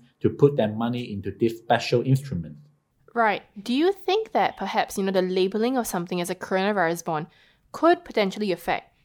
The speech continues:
Speaker 2: the subscription rate of it, uh, negatively or positively? Like, I mean, it could go either way, <laughs> right?
Speaker 1: <laughs> Yes, uh, I would say that, uh, theoretically, uh,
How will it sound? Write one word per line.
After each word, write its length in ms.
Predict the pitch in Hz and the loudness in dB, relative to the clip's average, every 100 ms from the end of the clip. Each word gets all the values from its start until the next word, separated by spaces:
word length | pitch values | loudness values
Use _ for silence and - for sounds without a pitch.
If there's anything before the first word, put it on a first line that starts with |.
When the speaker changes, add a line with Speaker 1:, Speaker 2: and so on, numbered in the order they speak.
| _ | _
Speaker 2:
the 100 | 185 | -4
subscription 640 | 185 180 - - - 226 208 | -4 -6 -6 -8 -4 0 2
rate 180 | 175 | 2
of 160 | 175 - | 0 0
it, 300 | 165 160 - | 2 2 -2
uh, 220 | 180 170 | -2 -2
negatively 720 | 180 185 220 247 262 285 269 - | 0 0 0 0 0 -2 -2 0
or 160 | 202 | 0
positively? 720 | 214 175 175 151 190 151 160 196 | 0 -4 -6 -10 -10 -8 -8 -6
Like, 140 | 185 - | -2 2
I 40 | |
mean, 200 | 208 214 | 4 2
it 100 | - | 2
could 120 | - 202 | 0 4
go 160 | 202 | 4
either 180 | 208 180 | 4 2
way, 180 | 175 156 | 2 2
<laughs> 120 | 151 | 0
right? 260 | 214 190 - _ _ _ | -4 -8 -8 _ _ _
Speaker 1:
<laughs> 420 | 151 113 127 - 240 277 214 | 4 6 6 2 -4 -8 -4
Yes, 320 | - 160 143 139 | 6 10 10 8
uh, 360 | 139 135 - - | 0 -2 -4 2
I 140 | 151 | 6
would 180 | 180 190 | 8 8
say 320 | 185 - 214 214 | 6 0 0 2
that, 280 | 202 190 139 | 0 0 4
uh, 140 | 127 | 4
theoretically, 1120 | - 131 123 123 147 151 147 147 143 143 147 | 4 4 6 6 4 2 -2 -4 -2 -4 -2
uh, 200 | 101 98 | 0 0